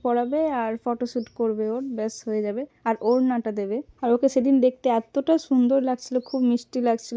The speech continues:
একটা ছোট্ট মিষ্টি বউয়ের মতো। তো আজ থেকে তো বউ হয়েই যাচ্ছে। আর ও আমাদেরকে বারবার জিজ্ঞাসা করছিল যে কেমন লাগছে,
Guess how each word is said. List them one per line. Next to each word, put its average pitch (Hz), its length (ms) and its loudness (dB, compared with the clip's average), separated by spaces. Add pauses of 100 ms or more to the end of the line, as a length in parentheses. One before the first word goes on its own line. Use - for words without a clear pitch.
একটা 254 200 -2
ছোট্ট 233 180 -2 (160)
মিষ্টি 233 300 -2 (100)
বউয়ের 240 400 4
মতো। 233 220 0 (380)
তো - 40 2 (100)
আজ 320 160 0
থেকে 254 240 2
তো 247 60 2 (180)
বউ 226 160 2 (100)
হয়েই 233 320 0
যাচ্ছে। 233 320 -4 (380)
আর 208 100 -4
ও - 100 -2
আমাদেরকে 233 280 -2 (100)
বারবার 233 340 0
জিজ্ঞাসা 233 360 -4
করছিল 240 260 -4 (120)
যে 226 40 0 (100)
কেমন 214 240 -4 (120)
লাগছে, 196 260 -12